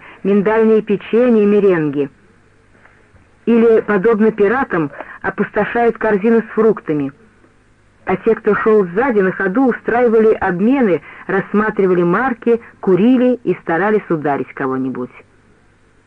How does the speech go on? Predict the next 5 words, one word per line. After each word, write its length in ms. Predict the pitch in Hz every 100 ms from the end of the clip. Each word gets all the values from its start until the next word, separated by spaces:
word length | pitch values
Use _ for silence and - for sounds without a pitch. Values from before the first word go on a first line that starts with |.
| _ _ _ _ _ _ _ _
Перед 260 | - 220 202
новым 400 | 247 285 277 214
домом 400 | 226 240 254 254
остановился 800 | - 214 - 226 202 208 214 220
экипаж. 420 | 220 226 - 131